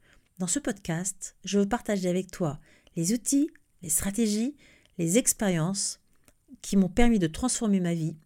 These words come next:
et de comprendre que j'en étais la créatrice. Alors, si toi aussi tu veux reprendre le contrôle de ta vie, je t'emmène dans cette formidable aventure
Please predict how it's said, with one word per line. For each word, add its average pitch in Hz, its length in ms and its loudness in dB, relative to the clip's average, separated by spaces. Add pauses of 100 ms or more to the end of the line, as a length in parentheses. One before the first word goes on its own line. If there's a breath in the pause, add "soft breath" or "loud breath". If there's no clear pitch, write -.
(140)
et 196 80 4
de 185 120 0
comprendre 196 640 -4
que 196 120 -8
j'en 185 160 -2
étais 180 220 -2
la 165 120 0
créatrice. 160 840 -6 (1040)
Alors, 175 360 2 (360 loud breath)
si 202 180 -4
toi 311 140 0
aussi 214 280 2
tu 175 100 -6
veux 185 80 0
reprendre 185 280 0
le 226 80 -4
contrôle 196 260 -2
de 175 80 -2
ta 170 160 -4
vie, 156 260 -6 (240)
je 196 120 -2
t'emmène 214 400 0
dans 170 100 -2
cette 160 240 -6
formidable 220 480 0
aventure 185 500 -4